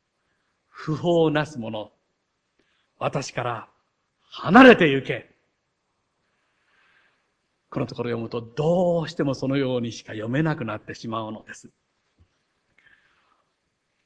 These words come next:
皆さん、平気ですか？「いや、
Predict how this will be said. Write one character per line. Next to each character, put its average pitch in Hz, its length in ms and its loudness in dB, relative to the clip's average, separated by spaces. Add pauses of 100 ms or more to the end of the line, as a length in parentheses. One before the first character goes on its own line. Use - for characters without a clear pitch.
(1040)
皆 147 100 -12
さ 131 120 -12
ん、 107 240 -14 (160)
平 151 180 -8
気 165 100 -8
で 147 100 -4
す 151 100 -14
か？ 175 200 -10 (1120)
「い - 20 -12
や、 - 60 -10